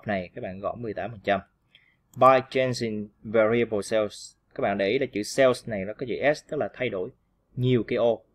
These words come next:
thay vì một ô như Goseek lúc nãy. Thế các bạn bấm vào đây ha. Rồi các bạn chọn tất cả những cái ô này cho mình. Chọn luôn cả cái ô giá trị căn hộ này nha.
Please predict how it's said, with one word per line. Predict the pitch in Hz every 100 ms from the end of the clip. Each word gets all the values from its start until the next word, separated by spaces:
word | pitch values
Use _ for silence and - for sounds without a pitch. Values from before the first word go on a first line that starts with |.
| _
thay | 127
vì | 117 101
một | 98 -
ô | 117 110
như | 110 104
Goseek | 104 101 139 135
lúc | 123
nãy. | 110 95 - _ _ _ _ _ _ _ _
Thế | 131
các |
bạn | 123 101
bấm | 120
vào | 143
đây | 104 104
ha. | 110 107 - _ _ _ _ _ _ -
Rồi | 120
các |
bạn | 131 104
chọn | 101 95 -
tất | -
cả | - 95
những | 104 110
cái | 135
ô | 120
này | 101
cho | 107
mình. | 101 - _ _ _ _ _ _
Chọn | - 101
luôn | 123 120
cả | 92 95
cái | 131
ô | 117
giá | 110
trị | 117 104
căn | 104
hộ | 101 92
này | 95
nha. | 98